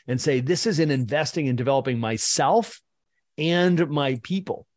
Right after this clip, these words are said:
including your doctors, your office managers, C As, et cetera. Bob, this is a critically important part of running a business from a strategic perspective. I know I want to grow, so I'm budgeting eight to twelve percent of where I want to land top line revenue goal,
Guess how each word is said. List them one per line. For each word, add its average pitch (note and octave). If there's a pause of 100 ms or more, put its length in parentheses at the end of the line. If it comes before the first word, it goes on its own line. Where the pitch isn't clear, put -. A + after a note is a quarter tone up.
including C3
your A2+
doctors, D3
your B2
office B2+
managers, C3
C B2
As, A2+
et G2+
cetera. B2 (260)
Bob, C#3
this C#3
is C3
a C3
critically C#3+
important B2+
part B2+
of A2+
running B2+
a A#2
business B2
from A2+
a -
strategic A#2+
perspective. E3 (360)
I C#3+
know D3+
I C3
want B2+
to A#2
grow, A#2+ (240)
so A#2+
I'm D#3
budgeting B2+
eight C#3+
to C#3+
twelve C#3+
percent C#3
of B2+
where C3
I B2
want A#2+
to G#2+
land A#2+ (480)
top C#3
line B2+
revenue C3
goal, C3